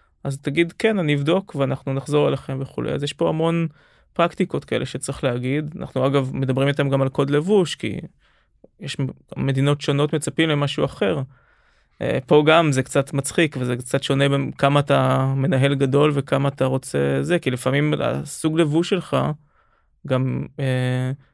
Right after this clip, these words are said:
בעצם יסמן ללקוח מה לצפות ממך, אם אתה מגיע למקומות שמותר להגיע, עם טישרט כזה, או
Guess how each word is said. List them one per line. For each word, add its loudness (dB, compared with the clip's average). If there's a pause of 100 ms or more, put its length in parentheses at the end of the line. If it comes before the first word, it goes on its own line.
(600)
בעצם 0
יסמן 4
ללקוח 4
מה 4
לצפות 2
ממך, -2
אם -2
אתה -4
מגיע 2 (720)
למקומות -2
שמותר 2
להגיע, 0
עם -2
טישרט 0
כזה, 0
או 2